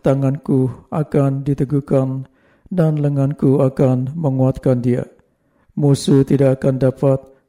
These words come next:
memperdayanya, dan anak kedurjanaan tidak akan dapat menyakitinya. Aku akan menumbangkan musuhnya di hadapan matanya dan menyiksa mereka yang membencinya.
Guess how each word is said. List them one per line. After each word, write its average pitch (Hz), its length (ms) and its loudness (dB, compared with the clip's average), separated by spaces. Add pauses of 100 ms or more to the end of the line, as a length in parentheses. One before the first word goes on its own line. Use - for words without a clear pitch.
memperdayanya, 127 1040 0 (640)
dan 139 320 0
anak 139 560 -4
kedurjanaan 143 1040 0
tidak 139 400 -2
akan 127 320 -4 (480)
dapat 156 560 0
menyakitinya. 135 1040 0 (720)
Aku 143 400 4
akan 139 320 0
menumbangkan 139 800 0
musuhnya 135 640 0
di 135 160 0
hadapan 135 400 -2
matanya 143 560 -2 (1300)
dan 156 240 2
menyiksa 147 640 -2
mereka 147 480 -2
yang 143 400 0
membencinya. 127 800 0